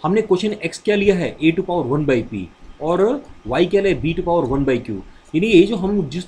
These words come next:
तरह के क्वेश्चन को solve करना चाह रहे हैं वो क्वेश्चन है कैसा, वो क्वेश्चन या तो x plus y है या x minus y है, तो यही तो हमारा क्वेश्चन है।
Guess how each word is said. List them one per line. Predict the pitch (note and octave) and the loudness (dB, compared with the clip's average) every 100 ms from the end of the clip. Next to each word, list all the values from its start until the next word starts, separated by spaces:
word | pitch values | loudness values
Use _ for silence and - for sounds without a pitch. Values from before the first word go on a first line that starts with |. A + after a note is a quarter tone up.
| - | -4
तरह | G3 | -2
के | F#3+ | -2
क्वेश्चन | G3 E3 G3 | -2 -2 -2
को | G3 | -4
solve | - C#3 | -4 -4
करना | D#3+ D#3+ D#3+ | -2 -2 -2
चाह | C#3+ G#2+ | -4 -6
रहे | A2+ | -6
हैं | A#2+ F#3+ - - _ - | -6 -6 -8 -16 _ -4
वो | |
क्वेश्चन | F3+ G3 G3+ | 0 2 0
है | C3+ D#3+ | 0 0
कैसा, | F#3+ E3+ C3 - - - - - - | 2 0 -2 -8 -16 -20 -18 -16 -12
वो | G2+ E3 G3+ | 0 4 4
क्वेश्चन | D#3 C#3 F3+ F#3+ G#3 D#3 A2+ | 2 -4 -2 -2 -2 -2 -2
या | C3+ D3+ E3 - | -2 -2 -4 0
तो | G#3 G#3 - | 2 2 -4
x | E3 - - | -10 -8 -4
plus | F#3+ - | -4 -4
y | A#2 B2+ E3+ F#3 | -6 -2 0 0
है | F#3 G3+ | 0 0
या | G3+ - | 0 -2
x | E3+ - | -6 -6
minus | F#3+ F#3 G3 F#3 | -4 -2 -2 -2
y | E3 G3 | -2 0
है, | F#3 G#3+ - - _ _ - | -2 -4 -10 -20 _ _ -2
तो | |
यही | C#3+ C3+ D3 | 0 2 2
तो | F3+ | 0
हमारा | F#3 | 0
क्वेश्चन | F#3+ F#3 G3+ G3+ | 0 -2 0 0
है। | B3 F3 | 0 -2